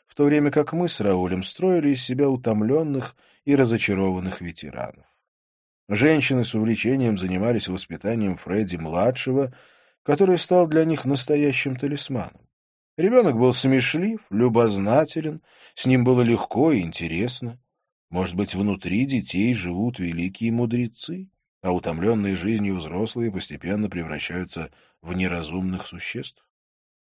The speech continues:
Даже если Фредди-младший и не был реинкарнацией Фредди-старшего, он отличался той же жизнерадостностью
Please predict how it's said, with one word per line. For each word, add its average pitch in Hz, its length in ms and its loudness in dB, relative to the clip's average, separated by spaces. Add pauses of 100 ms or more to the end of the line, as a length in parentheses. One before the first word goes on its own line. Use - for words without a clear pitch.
(140)
Даже 175 220 6
если 170 220 4
Фредди-младший 170 880 6
и 147 40 4
не 143 320 4
был 98 180 0
реинкарнацией 98 800 -2
Фредди-старшего, 95 1080 -2 (540)
он 120 140 4
отличался 185 580 2
той 233 280 -2
же 185 160 0
жизнерадостностью 147 1120 0